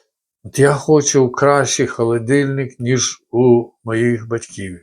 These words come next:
Я хочу кращу машину, ніж у моїх сусідів. Ну, та, на якій ви їздили, цілком нормально їздила. Volkswagen — хороша машина, але у сусіда такий крутий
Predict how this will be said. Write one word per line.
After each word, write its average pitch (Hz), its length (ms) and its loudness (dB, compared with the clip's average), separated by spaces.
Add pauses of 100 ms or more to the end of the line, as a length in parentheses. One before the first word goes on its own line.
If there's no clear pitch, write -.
Я 113 140 -4
хочу 139 440 0
кращу 127 520 -2
машину, 139 560 -2 (340)
ніж 131 380 -2
у 117 80 0
моїх 117 320 0
сусідів. 101 480 -4 (920)
Ну, 190 180 0
та, 175 220 2
на 156 120 2
якій 147 520 0 (340)
ви 143 140 2
їздили, 139 920 2
цілком 185 520 -4
нормально 139 520 0
їздила. 117 680 0 (460)
Volkswagen — 127 540 0
хороша 123 400 0
машина, 117 580 -4
але 113 460 0 (1120)
у 131 100 2
сусіда 143 680 2
такий 131 760 0 (460)
крутий 127 720 2